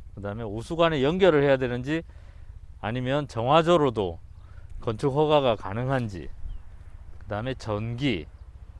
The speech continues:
요런 부분들을 봐야 되는 거지. 첫 번째로, 어, 도로 조건은, 어,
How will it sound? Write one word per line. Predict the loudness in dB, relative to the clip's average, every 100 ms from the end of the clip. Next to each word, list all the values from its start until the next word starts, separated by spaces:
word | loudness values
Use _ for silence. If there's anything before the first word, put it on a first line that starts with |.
| -10
요런 | -2 0 0
부분들을 | -2 -4 -4 -4
봐야 | -4 -4
되는 | -6 -8 -14 -14
거지. | -16 -16 -16 -16 -10
첫 | -2 4
번째로, | 4 8 8 8 8 6 2 -12 -14 -14 -14 -12
어, | 0 2 2
도로 | 2 4 8
조건은, | 8 8 6 6 6 4 2 -6 -12 -16 -16 -14 -10 -6 -6 -6 -12 -10 -12 -8
어, | -2 2 2